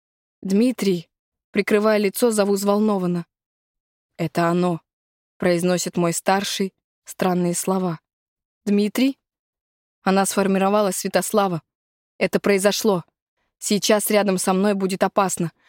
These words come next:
Отодвинься в угол, чтобы не пострадать». Слышу его напряженный голос и ощущаю, как он отстраняется от меня.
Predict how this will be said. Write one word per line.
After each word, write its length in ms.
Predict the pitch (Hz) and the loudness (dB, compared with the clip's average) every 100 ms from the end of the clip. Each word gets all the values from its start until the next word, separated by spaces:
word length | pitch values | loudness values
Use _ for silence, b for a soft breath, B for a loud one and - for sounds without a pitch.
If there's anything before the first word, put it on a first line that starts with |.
| b | b
Отодвинься 560 | b 196 190 233 220 208 | b 0 2 0 2 0
в 80 | 202 | 0
угол, 240 | 254 226 | 2 0
чтобы 280 | 190 214 202 | 0 -2 0
не 100 | 196 | 0
пострадать». 640 | 190 - 214 214 190 - _ _ _ _ _ _ | -2 0 2 2 0 -4 _ _ _ _ _ _
Слышу 440 | - 104 113 - 220 | -6 0 0 0 0
его 220 | 202 202 | 2 2
напряженный 640 | 202 202 202 202 202 190 | 0 0 0 2 0 0
голос 460 | 180 214 226 214 - _ _ _ _ - | 2 2 2 -2 -8 _ _ _ _ -4
и 60 | |
ощущаю, 680 | 185 180 - 190 - 233 202 - _ _ _ _ _ _ | -2 0 -2 0 2 2 0 -4 _ _ _ _ _ _
как 220 | 196 - - | -8 -6 -2
он 180 | 190 | -2
отстраняется 720 | 185 - 214 214 226 202 - 185 | -2 -2 0 2 0 -2 -4 -6
от 120 | - | -2
меня. 340 | 190 180 170 | -2 -2 -4